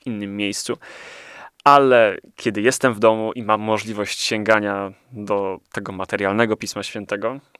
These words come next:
to jest to dla mnie o wiele lepsze uczucie, ponieważ kiedy otwieram to Pismo Święte, które ma już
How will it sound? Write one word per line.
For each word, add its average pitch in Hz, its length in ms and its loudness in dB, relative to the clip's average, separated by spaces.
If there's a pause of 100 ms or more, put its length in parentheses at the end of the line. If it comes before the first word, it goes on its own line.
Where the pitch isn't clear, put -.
to 120 100 -12
jest 107 200 -8
to 117 100 -4
dla 110 160 4
mnie 113 300 0 (160)
o 120 120 0
wiele 117 220 6
lepsze 113 300 2
uczucie, 110 340 -8
ponieważ 101 580 -6
kiedy 104 180 -10
otwieram 117 440 2
to - 100 -12
Pismo 101 280 -14
Święte, - 380 -12
które 107 200 -8
ma 104 120 -4
już - 260 -12